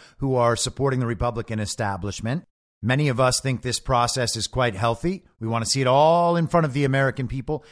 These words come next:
It does not, in fact, make anybody look like a bunch of idiots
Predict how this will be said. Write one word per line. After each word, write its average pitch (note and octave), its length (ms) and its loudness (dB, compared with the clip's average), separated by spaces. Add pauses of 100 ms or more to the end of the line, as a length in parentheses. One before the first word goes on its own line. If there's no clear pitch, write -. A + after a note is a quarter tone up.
(140)
It D3 100 -6
does D#3+ 160 -2
not, A3 180 2
in D#3+ 80 -4
fact, C3 320 0
make C3 340 -2 (320)
anybody D3 680 0 (160)
look C#3 240 0
like C3 200 2
a B2+ 40 -2
bunch B2+ 240 -2
of A2 80 -8
idiots B2 360 -6